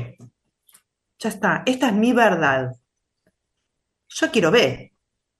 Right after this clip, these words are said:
Entonces, que le pida al universo manifestar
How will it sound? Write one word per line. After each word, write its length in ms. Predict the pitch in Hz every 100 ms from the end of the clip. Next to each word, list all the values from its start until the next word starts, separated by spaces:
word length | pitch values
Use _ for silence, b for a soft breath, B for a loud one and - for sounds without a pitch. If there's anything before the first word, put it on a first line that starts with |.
| _ -
Entonces, 440 | 202 247 262 302 -
que 100 | 220
le 100 | 220
pida 200 | 277 285
al 80 |
universo 420 | 226 233 269 269 220
manifestar 800 | 190 185 185 190 226 233 -